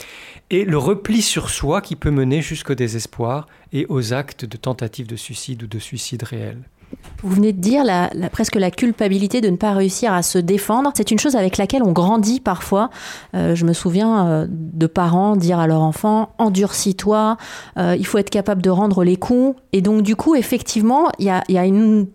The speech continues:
Speaker 2: surcouche de pression qui s'ajoute au harcèlement, celle du regard de l'autre.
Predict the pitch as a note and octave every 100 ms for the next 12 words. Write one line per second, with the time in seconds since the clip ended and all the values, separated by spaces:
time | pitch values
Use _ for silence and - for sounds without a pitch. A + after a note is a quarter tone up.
0 | _ - - F4 - E4+ A3+ A#3 - B3+
1 | - C#4+ F4+ - G#3+ A#3+ A3+ C4 D#4+ -
2 | G3+ A3+ A3+ - A3 G#3 A3 - - -
3 | - B3 C4 G#3+ G#3 A3 A#3+ B3 G#3 A3
4 | G#3+ A#3 - -